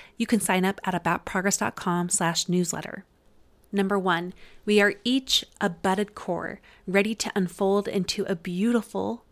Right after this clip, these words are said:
blossom. This entails peeling back layers and shedding parts that don't match that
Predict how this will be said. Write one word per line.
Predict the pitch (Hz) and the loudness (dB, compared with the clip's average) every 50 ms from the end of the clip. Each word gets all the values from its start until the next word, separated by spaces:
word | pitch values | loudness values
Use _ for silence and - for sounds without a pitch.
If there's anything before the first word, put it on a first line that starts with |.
| _ - | _ -2
blossom. | 220 226 226 - - - - - - 202 208 - - - - - - - - - - - | 0 0 0 0 0 -2 -2 -2 -6 -8 -14 -16 -18 -20 -20 -20 -20 -20 -20 -12 -6 0
This | 175 233 262 262 - | 4 4 4 4 4
entails | 262 302 294 - - - 233 208 202 202 202 196 - | 2 2 0 0 -2 0 2 2 2 2 0 -2 -4
peeling | - - - 214 208 214 214 | -6 -6 -2 0 0 2 2
back | 196 202 190 185 - | 2 0 -2 -4 -4
layers | - 180 175 185 196 214 220 - | -4 -2 -2 0 0 -2 -2 -2
and | - 208 196 226 247 233 | 0 2 2 2 2 2
shedding | - - 214 202 202 196 | 2 0 0 2 0 -2
parts | 190 - - 185 185 196 - - - | -2 -4 -2 -2 -2 -2 0 -2 -2
that | - 196 - - - | -2 -4 -8 -6 0
don't | - 185 214 - - | 0 2 2 0 -2
match | 190 180 175 180 185 - - - - - - | -2 -2 -2 -4 -4 -6 -8 -8 -6 -4 -2
that | 160 151 - - - | -4 -4 -4 -6 -16